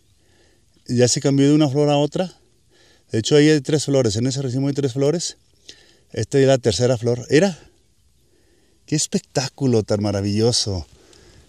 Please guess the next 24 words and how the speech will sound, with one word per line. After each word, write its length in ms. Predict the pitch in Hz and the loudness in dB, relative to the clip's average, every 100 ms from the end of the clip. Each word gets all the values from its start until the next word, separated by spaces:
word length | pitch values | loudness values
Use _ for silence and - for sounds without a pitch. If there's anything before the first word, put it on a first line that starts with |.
| - | -8
de 60 | 101 | -4
la 120 | 101 | -2
madre 260 | 107 120 | 0 0
naturaleza, 680 | 120 110 107 98 101 110 101 | 0 -2 -2 -2 -2 -2 -4
¿eh? 220 | 95 120 - _ _ _ _ _ _ _ _ _ | -6 -8 -12 _ _ _ _ _ _ _ _ _
La 100 | 113 | -12
polinización 680 | 101 113 117 104 104 139 160 | -6 -4 -4 -4 -4 0 0
es 120 | 151 | 0
importante 720 | 170 143 123 135 131 147 139 - _ _ _ _ _ _ _ _ _ _ - | -2 -2 0 0 2 0 0 -2 _ _ _ _ _ _ _ _ _ _ -8
para 180 | 104 | -6
que 220 | 90 101 87 87 - - - - | -4 -4 -4 -8 -12 -14 -20 -10
salga 400 | - 127 147 165 | -2 2 4 4
un 100 | 156 | 2
buen 140 | 156 139 | 0 0
fruto. 340 | 143 143 139 _ - _ | -2 -6 -12 _ -20 _
Primero 260 | 143 131 | 2 4
para 160 | - 240 | 4 0
que 140 | 135 | -2
cuaje. 360 | 117 123 95 - - _ _ _ _ _ _ _ _ _ _ _ _ | 2 2 0 -8 -20 _ _ _ _ _ _ _ _ _ _ _ _
Pero 140 | 110 | -10
para 160 | 98 107 | -8 -8
que 120 | 98 | -8
cuaje 340 | 117 127 160 | -4 -2 0
bien. 340 | 165 202 165 | 2 2 0